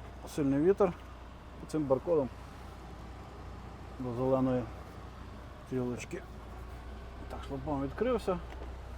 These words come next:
Ну і частенько треба дивитися лівий кут тр-, причепа, так як багато, судячи по столбам, багато хто його чимхає. Так, яку ми виберемо від п'ятої по шістнадцяту?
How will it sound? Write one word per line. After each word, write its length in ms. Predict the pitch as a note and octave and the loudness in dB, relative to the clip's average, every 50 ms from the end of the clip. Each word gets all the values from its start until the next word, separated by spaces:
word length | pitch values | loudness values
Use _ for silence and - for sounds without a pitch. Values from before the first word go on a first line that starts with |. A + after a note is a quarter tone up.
| - - - - - - | -10 -10 -10 -10 -8 -6
Ну 120 | F3 F3+ F3 | -2 -2 -2
і 60 | D3+ | 0
частенько 420 | - D#3 - - - E3+ D#3+ D#3 C#3+ | -2 -4 -4 -2 0 0 0 0 2
треба 220 | D#3 D#3+ D3+ D#3 | 0 2 4 4
дивитися 500 | D#3 D3+ D#3 D#3 D#3+ D3 - - D3+ C#3 C3 - - - - - - - - - - - - - - - - - - C#3 | 4 6 6 6 6 4 4 4 2 2 2 -2 -8 -10 -10 -10 -10 -8 -8 -10 -10 -10 -10 -10 -10 -10 -10 -6 0 6
лівий 300 | C#3+ D3+ D3+ C#3+ D3 C3+ | 10 10 12 12 12 10
кут 280 | - - D3+ C3 - | 10 8 6 8 8
тр-, 100 | E3+ D#3 - - - | 4 4 4 4 6
причепа, 560 | D#3+ E3+ G3 F#3+ - F#3+ - - E3+ D#3+ D#3 - - - - - - - - - - - - - - - - - - - - - - - | 10 10 10 10 10 2 4 6 4 4 4 2 -4 -8 -8 -8 -8 -10 -8 -8 -8 -8 -8 -8 -8 -8 -8 -8 -8 -6 -6 -6 -6 -6
так 100 | C3 - - | -4 -4 -4
як 100 | C3+ C3 | -4 0
багато, 440 | B2+ C3 C3 C#3 C#3 C3 C3+ B2+ A#2+ - - - | 2 4 4 4 4 2 2 -2 -2 -2 -2 0
судячи 340 | C3+ B2+ B2 A#2+ A2+ - A2+ A2+ | 0 0 2 0 0 0 0 0
по 60 | A#2+ | -2
столбам, 460 | - - D#3+ D3+ C#3+ C#3+ D#3+ D3+ D#3 | 0 4 4 4 10 10 10 10 10
багато 320 | C#3+ C#3 C3 C3+ C3 B2 A#2 - | 10 10 10 10 10 6 -2 2
хто 120 | - C3+ | 4 6
його 220 | B2+ B2 B2 A#2+ A#2 - - - - - - - - - - - - - - - - - - - - - - - - | 6 8 6 4 4 0 -2 -4 -4 -4 -4 -4 -4 -4 -4 -4 -4 -4 -4 -4 -4 -4 -4 -4 -4 -4 -4 -4 2
чимхає. 520 | - - F3+ E3+ - - E3+ C3 A#2 A2 G#2 - - - - - - - | 8 8 8 10 12 12 12 12 12 12 4 -2 -10 -12 -12 -14 0 12
Так, 300 | - D#3+ C3+ A2+ - - | 12 12 12 12 10 6
яку 220 | C#3+ C#3 - A3+ | 4 8 8 10
ми 100 | G#3+ G#3 | 10 12
виберемо 460 | F#3+ G3+ F#3+ D#3+ D3+ C#3+ C#3+ C3+ C3 | 12 12 12 12 12 12 12 10 8
від 140 | B2 C#3+ C#3+ | 6 6 4
п'ятої 500 | C#3 - G3 G3+ G#3 G3+ - F3 E3+ E3 | 6 10 12 12 12 12 10 8 8 6
по 200 | D3+ - D#3+ D3+ | 4 4 2 2
шістнадцяту? 840 | C#3+ - D#3 C#3+ - D#3+ D3 B2 A2 - - A2 - - A2+ A2 G#2+ | 2 2 -2 0 4 4 6 6 4 2 -4 -8 -4 0 0 0 0